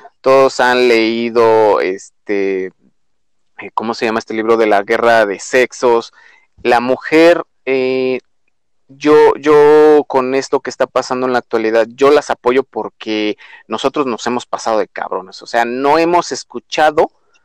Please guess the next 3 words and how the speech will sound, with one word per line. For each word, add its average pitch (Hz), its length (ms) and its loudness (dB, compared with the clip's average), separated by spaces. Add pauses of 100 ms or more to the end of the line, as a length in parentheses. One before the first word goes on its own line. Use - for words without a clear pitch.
(260)
realmente, 123 1400 0
eh, 87 300 -10 (260)
eh, 123 240 -2